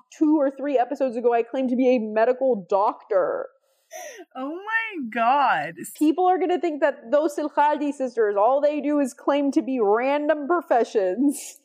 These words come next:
Speaker 2: Um, yeah, I mean, like, I actually would love to just, like, claim, you know, I always thought that was, like, so fun. <laughs>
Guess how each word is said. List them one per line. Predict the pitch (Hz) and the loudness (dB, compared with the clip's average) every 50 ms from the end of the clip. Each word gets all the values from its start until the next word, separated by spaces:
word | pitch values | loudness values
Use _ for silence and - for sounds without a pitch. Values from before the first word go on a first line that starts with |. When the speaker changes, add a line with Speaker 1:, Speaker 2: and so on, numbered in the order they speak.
| _ | _
Speaker 2:
Um, | - 226 226 226 220 202 190 180 170 165 156 - _ _ _ _ _ _ _ _ _ _ _ _ _ _ _ _ _ | -6 -4 -2 0 0 0 -2 -2 -4 -8 -14 -20 _ _ _ _ _ _ _ _ _ _ _ _ _ _ _ _ _
yeah, | 233 180 214 247 285 349 285 - | -12 -2 2 4 4 4 4 4
I | 190 220 | 2 0
mean, | 240 247 240 | 0 -2 -4
like, | 247 240 - - - | -4 -6 -6 -2 2
I | 220 240 294 392 494 | 2 4 4 4 2
actually | 494 - - 330 262 240 | 0 -4 -8 -10 -8 -8
would | 220 208 | -10 -8
love | 202 185 185 202 214 - | -2 0 0 0 0 -2
to | - 226 | -8 -10
just, | 190 175 190 | -8 -8 -6
like, | 185 170 - | -8 -8 -6
claim, | - 214 190 185 185 185 - | -6 -6 -6 -6 -8 -10 -8
you | - 202 220 240 | -6 -4 -2 -2
know, | 269 302 311 277 - - - _ 208 | 0 -2 -2 -4 -6 -10 -4 _ 0
I | 208 214 220 | 0 0 0
always | - 220 233 254 277 269 226 - _ _ - 202 | 0 0 0 0 -2 -4 -4 -8 _ _ -4 0
thought | 220 214 220 220 | 2 2 2 2
that | 247 208 | 0 -4
was, | 202 185 196 | -4 -4 -6
like, | 185 185 | -8 -10
so | - - - 214 208 208 208 202 190 180 _ _ _ _ _ - | -10 -8 -6 -4 -4 -4 -4 -6 -8 -12 _ _ _ _ _ 2
fun. | 208 202 220 214 208 208 | 4 4 4 4 2 0
<laughs> | 214 | 0